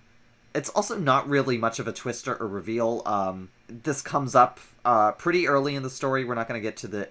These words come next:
it this week, but, uh, either next week or the week after, um, we are going to get into, um,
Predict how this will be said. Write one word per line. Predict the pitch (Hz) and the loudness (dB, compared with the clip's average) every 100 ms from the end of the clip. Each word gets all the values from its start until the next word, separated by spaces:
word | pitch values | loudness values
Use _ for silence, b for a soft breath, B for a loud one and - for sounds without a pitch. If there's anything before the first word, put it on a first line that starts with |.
| - | -8
it | 104 - 101 | -10 -10 -10
this | 123 113 113 | -8 -6 -4
week, | 120 - - | -6 -6 -6
but, | 107 - | -6 -4
uh, | 101 95 92 - | -4 -2 -2 0
either | 123 107 | 0 0
next | 101 - - | -8 -8 -8
week | 110 107 | -8 -6
or | |
the | 95 | -8
week | 92 95 98 | -10 -10 -8
after, | 101 - 120 117 113 - | -8 -6 -4 -2 -4 -4
um, | 98 92 92 87 85 - - | -4 -4 -8 -14 -20 -20 -12
we | 104 | -10
are | 92 98 | -8 -8
going | 107 104 | -8 -8
to | 98 | -10
get | 90 107 - | -8 -8 -8
into, | 104 101 - 104 98 92 | -12 -12 -10 -8 -6 -8
um, | 92 92 87 | -8 -10 -10